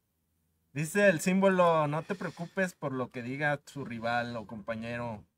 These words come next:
Concéntrese en usted. Entréguese al respetable. Ellos son los jueces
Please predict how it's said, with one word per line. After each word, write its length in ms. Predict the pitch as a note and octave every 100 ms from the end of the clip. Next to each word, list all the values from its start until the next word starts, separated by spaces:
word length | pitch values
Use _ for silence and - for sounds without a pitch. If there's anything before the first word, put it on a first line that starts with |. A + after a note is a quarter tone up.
| _ _
Concéntrese 680 | - C3 D3 D#3 G3 F#3+ F3+
en 60 | C#3
usted. 520 | - D3+ D3+ D3 C#3 _ _ _ _ _ B2
Entréguese 840 | A#2+ C#3 D3+ F#3 G3 G#3 G#3+ G3
al 280 | B2+ B2+ B2
respetable. 960 | A2+ A#2+ - B2+ - C#3+ E3 D3+ C3+ - _ _ _
Ellos 300 | B2+ C3+ E3+
son 160 | F#3+ F3+
los 120 | E3+
jueces 520 | - G3 G3+ A3 B3